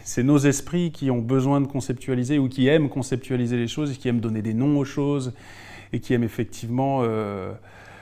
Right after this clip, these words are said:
comprendre exactement quelles sont les incidences de telle décision sur, sur tel, euh, sur tel fait, enfin, avec, comment les choses s'articulent. Et puis, euh, donc, du coup, effectivement, euh,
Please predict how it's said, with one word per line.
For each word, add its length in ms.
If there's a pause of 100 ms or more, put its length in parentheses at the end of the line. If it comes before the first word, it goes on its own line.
(200)
comprendre 640
exactement 560
quelles 160
sont 140
les 160
incidences 540
de 80
telle 320
décision 520
sur, 200 (240)
sur 260
tel, 200
euh, 420 (580)
sur 180
tel 220
fait, 320
enfin, 160
avec, 340
comment 220
les 100
choses 260
s'articulent. 580
Et 80
puis, 240
euh, 300 (480)
donc, 160
du 140
coup, 160
effectivement, 640
euh, 240